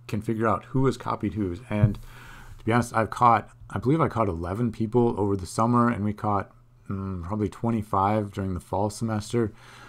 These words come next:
Uh, don't cheat. And if you want to, if you really want to cheat, there's, um, some actual scientific articles about how to defeat the moss system. You're gonna wanna read those before you copy anyone else's work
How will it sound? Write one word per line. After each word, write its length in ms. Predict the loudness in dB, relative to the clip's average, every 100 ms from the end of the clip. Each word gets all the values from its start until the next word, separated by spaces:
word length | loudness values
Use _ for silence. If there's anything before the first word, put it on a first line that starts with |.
| -20 -20 -18
Uh, 600 | -8 -4 -4 -4 -6 -8 -10 -12 -10
don't 340 | -2 0 0 -2
cheat. 340 | -2 -2 -2 -18 -20 -20 -20 -10
And 160 | -2 -2
if 140 | -2
you 120 | -2
want 280 | 2 2 2
to, 220 | 2 2 2
if 140 | -2
you 60 | -2
really 340 | 4 8 8
want 260 | 8 4 4
to 40 |
cheat, 220 | 0 4
there's, 220 | 4 6
um, 380 | 4 2 0 -2 -6 -20 -20 -20 -20 -20
some 200 | -6 -2
actual 260 | 0 0 -4
scientific 580 | -2 0 2 2 0 2
articles 580 | 2 2 -2 -4 -6 -10 -20 -20 -18 0
about 180 | 2 4
how 120 | 2
to 100 | 2
defeat 480 | -2 -2 -2 -2 -4
the 40 |
moss 320 | -2 -2 -4
system. 520 | -4 -6 -4 -6 -6 -2
You're 180 | 0
gonna 160 | 2 4
wanna 220 | 6 6
read 160 | 4 4
those 220 | 2 0
before 320 | -4 -2 0
you 100 | 0
copy 380 | 0 -4 -4 -8
anyone 280 | -6 -6 -6
else's 300 | -8 -10 -8
work 340 | -8 -8 -14